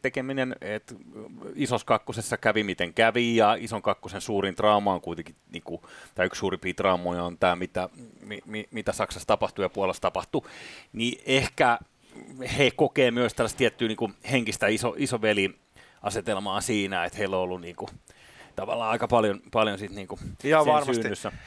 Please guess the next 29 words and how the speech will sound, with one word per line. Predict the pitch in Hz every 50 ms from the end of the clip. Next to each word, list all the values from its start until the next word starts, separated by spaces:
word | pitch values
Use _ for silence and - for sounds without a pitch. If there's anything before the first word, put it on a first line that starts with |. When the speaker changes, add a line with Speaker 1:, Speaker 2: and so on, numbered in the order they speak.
| - -
Speaker 2:
Ja | 147
sit | 131 160 - - -
Speaker 1:
Joo. | 101 -
Speaker 2:
hulluhan | 214 233 220 202 156 143
on | 131
se, | - - 170 160
että, | 147 - - 135
että, | 117 - _ _ _ _ -
että | 135 - -
sulla | 143 143 135
on | 139 - - -
holokausti, | - 190 190 170 - - 139 120 - - - 123 - - - - - - _ _ - - _ _ - _ _ _ _ _ _ _ _ _ _ -
ja | 139 139 151 - -
sen | - - 180 170
jälkeen | 175 190 196 - - 143 139
luulisi, | 147 147 147 135 117 -
että | 113 - - 120
niinku | 110 -
Eurooppakin | 120 123 127 120 - - 110 - 110
olisi | 107 101 120
oppinut | 110 - - 123 107 110
läksynsä, | 117 120 117 - - 135 123 175 165 - - _ _
Speaker 1:
Joo. | 113 107 87 - -
Speaker 2:
mut | - 135 127 -
ei. | 160 151 143 127 117
Esimerkiksi | 120 123 131 135 139 - -
Puolassa | - 202 202 180 156 139 - -
järjestettiin | 127 127 - - 135 - - 147
edelleen | 165 165 147 135 123